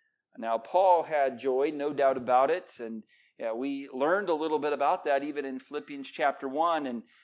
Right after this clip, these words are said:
and it's especially important to remember the context of when this book was written.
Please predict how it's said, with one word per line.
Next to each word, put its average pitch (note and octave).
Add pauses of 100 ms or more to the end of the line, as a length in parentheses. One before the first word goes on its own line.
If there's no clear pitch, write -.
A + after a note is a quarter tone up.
(120)
and C3
it's C3
especially F3+
important D3+
to C3+
remember D#3
the C3+
context D#3+
of C3+
when E3+
this C#3+
book D3
was B2
written. D3+